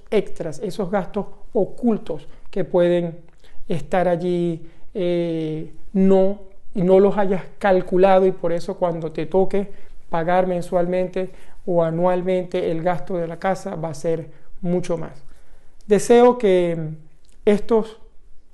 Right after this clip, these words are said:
tres consejos, estas tres razones te ayuden cuando vayas a por esa primera casa, primer hogar o primera propiedad de inversión y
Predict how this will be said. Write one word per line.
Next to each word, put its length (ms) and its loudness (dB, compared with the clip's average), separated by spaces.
tres 240 4
consejos, 500 0
estas 280 -8
tres 220 2
razones 480 -2
te 100 -6
ayuden 260 4
cuando 300 -2
vayas 300 -2
a 120 -4
por 140 2
esa 480 0
primera 340 -2
casa, 460 -4
primer 280 -4
hogar 320 0
o 80 -2
primera 360 0
propiedad 520 -2
de 180 4
inversión 680 2
y 640 -6